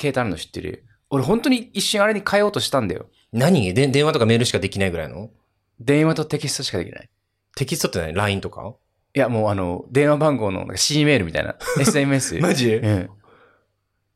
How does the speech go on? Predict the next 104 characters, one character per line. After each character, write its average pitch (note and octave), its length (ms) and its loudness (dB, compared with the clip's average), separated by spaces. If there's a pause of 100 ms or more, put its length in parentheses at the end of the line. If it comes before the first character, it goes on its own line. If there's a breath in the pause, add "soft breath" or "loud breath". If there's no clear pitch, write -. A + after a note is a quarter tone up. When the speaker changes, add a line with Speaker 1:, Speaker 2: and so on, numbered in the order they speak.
(160)
Speaker 1:
あ B2+ 100 2
れ B2 80 4
し B2+ 80 2
か B2 100 0
で A#2+ 120 2
き A#2+ 120 0
な F2+ 120 0
い。 - 40 -2
Speaker 2:
あ - 40 -4
ー。 C3+ 380 -2 (680)
Speaker 1:
俺 A2+ 140 -6
こ - 220 -4
れ C#3+ 100 2
で E3+ 80 2
い G#3+ 40 4
い A#3 40 2
ん B3 80 4
じ A#3 80 4
ゃ - 20 4
な E3 100 4
い D#3 40 0
か D3+ 80 4
な B2+ 140 4
っ - 160 -12
て A#2+ 60 -2
思 C3 120 4
っ D3+ 100 -8
た A2+ 100 2
時 G2+ 140 -4
期 A2+ 120 -2
も G2 100 4
あ A#2+ 40 2
っ - 60 -10
た G#2 120 0
け F2+ 80 0
ど。 F2+ 100 2
Speaker 2:
で E3+ 140 4
も D3 100 4
さ、 C3 200 2
現 C3 280 2
代 F3 140 4
社 F#3 100 2
会 F#3 160 2
を B2 80 2
生 A#2 80 2
き C3+ 140 2
る B2+ 100 8
上 A#2 80 6
で G2+ 80 0
さ、 G#2+ 220 0
し - 80 -8
か G#2+ 60 2
も G#2 60 2
こ G#2+ 120 -2
の A2 80 4
ま A2+ 40 0
ま A#2+ 40 -2
じ A2+ 100 0
ゃ F#2+ 60 0
ポ A2+ 100 0
ッ - 40 -6
ド A#2 100 -6
キ C3 80 -8
ャ - 20 -6
ス - 60 -8
ト G2+ 80 -8
と F#2 40 -6
か F#2 60 -4
し - 100 -6
て G#2 80 0
る G2 100 0
上 F#2+ 100 0
で E2+ 60 -4
さ、 E2+ 340 -2 (180)
イ A#2+ 180 0
ン C3 80 4
ス C3 60 6
タ - 80 4
と C3+ 80 4
か - 80 4
も G#2 80 0
さ、 A#2 120 0
Speaker 1:
も G#2+ 40 -2
う、 - 0 -
Speaker 2:
必 D#3 260 0
要 E3+ 200 6
や B2+ 80 2
ん。 - 20 -2
Speaker 1:
い - 40 -12
や、 - 40 -10
だ E3+ 80 2
か F#3 100 2
ら F3+ 140 2
多 F#3 80 2
分 C#3+ 200 2
そ - 180 2
れ B3+ 80 6
は B3+ 80 4
も F#3+ 80 2
う - 20 -2
家 F3+ 220 4
で D3+ 80 4
や F#2 120 2
る。 D#2+ 300 -4